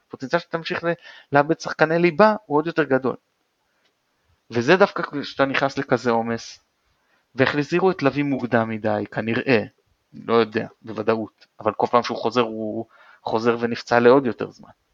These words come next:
וסטריין כנראה חזר מוקדם מדי, ושוב נפצע.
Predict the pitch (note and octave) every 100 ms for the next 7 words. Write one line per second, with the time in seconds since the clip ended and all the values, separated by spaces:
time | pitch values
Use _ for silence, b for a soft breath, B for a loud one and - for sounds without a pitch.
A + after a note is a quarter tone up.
0 | _ _ _ _ _ _ _ _ _ _
1 | _ A2 A2 - D#3 D3+ C#3 C3 C3+ C3
2 | C3 C3+ B2 A#2+ A2+ G#2+ G#2+ G#2 G2+ G2+
3 | _ _ _ _ _ _ _ _ _ _
4 | _ _ _ _ _ _ A2 G#2+ A2+ A2
5 | - A#2 A2 G#2 - G2+